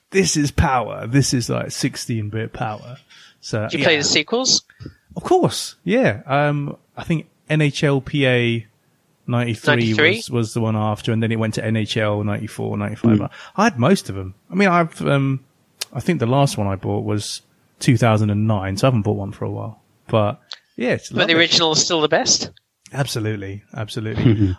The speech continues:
Speaker 1: I think one of the, one of the PlayStation or Xbox ones actually comes with ninety-three as an unlockable game, so you can, you can play, like,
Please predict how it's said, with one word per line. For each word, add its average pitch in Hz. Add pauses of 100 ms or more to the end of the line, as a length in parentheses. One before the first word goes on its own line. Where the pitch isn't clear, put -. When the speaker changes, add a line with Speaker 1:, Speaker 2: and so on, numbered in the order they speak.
Speaker 1:
I -
think 165
one 185
of 151
the, 135
one 156
of 143
the 127
PlayStation 123
or 107
Xbox -
ones 98
actually 113
comes 113 (560)
with 113 (300)
ninety-three 120
as 104
an 107
unlockable 107
game, 101
so -
you 110
can, 104 (460)
you 127
can 120
play, 110
like, 104